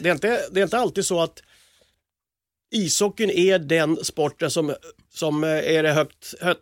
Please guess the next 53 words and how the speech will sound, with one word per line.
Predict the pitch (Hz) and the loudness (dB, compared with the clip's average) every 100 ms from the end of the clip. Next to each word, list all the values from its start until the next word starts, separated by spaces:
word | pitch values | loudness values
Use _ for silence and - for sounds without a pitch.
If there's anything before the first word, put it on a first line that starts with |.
| _ | _
högsta | - 226 - - 190 - | -6 -4 -2 -2 -2 -2
attraktionsvärdet | - 175 - 175 - 226 139 175 262 285 - | -4 -4 -4 -8 -6 -4 -2 -2 -2 -4 -8
på, | - | -12
va? | - 160 - - - _ _ | -8 -10 -10 -20 -20 _ _
Jag | - | -6
tycker | 170 165 | -4 0
exempel | 170 160 165 | 0 0 2
i | 165 | 2
U | 165 | 2
S | 160 143 | 0 2
A | 156 | 0
och | 147 | 2
Kanada | 160 175 247 240 | 0 0 2 2
vet | 170 151 | 0 0
jag | 151 | -4
att | |
hockeyn | 139 143 180 | -4 -4 -2
är | |
stor, | 175 - 226 156 | -2 -2 0 2
va? | 135 | 0
Men | 135 | 0
där | 135 170 | 0 0
är | |
curlingen | 196 - 135 131 208 247 | 0 0 0 2 2 2
lika | 247 214 | 2 0
stor | 202 214 | 0 0
i | |
Kanada | - 196 214 226 254 - _ _ - | 0 -2 -2 -4 -6 -12 _ _ 0
och, | 240 208 _ - - _ - | 2 2 _ -20 -20 _ -8
eh, | 135 127 | -4 -4
konståkningen | 123 202 147 - 120 123 - 175 | -2 0 0 -2 -6 -8 -4 -2
i | |
U | 175 | -2
S | 160 | -2
A | 143 - | -4 -4
till | 202 | -8
exempel. | 202 196 190 214 _ _ _ _ _ - | -6 -6 -8 -12 _ _ _ _ _ -10
Eh, | 143 147 147 151 147 | 0 2 4 4 2
vi | 147 151 151 | 0 -4 0
pratar | 175 175 | 0 4
ju | 175 | 2
alltid | 139 165 | 2 0
om, | 147 143 | 0 0
eh, | 151 147 143 | 2 2 2
längdskidåkning. | 147 151 151 123 - 135 131 139 - 170 | 2 2 2 0 -2 -2 0 -2 -2 -2
Längdskidåkning | 156 139 - 147 160 175 175 | 0 -2 -2 -2 -2 0 -2
är | |
spännande | - 170 135 139 139 | 0 -2 0 -2 -2
för | 135 143 131 | -4 -4 -4
oss | 120 147 | -4 -4
i | |
Norden, | 120 123 156 208 180 | -2 -4 -2 -2 0
ja. | 131 135 202 | 0 -2 -4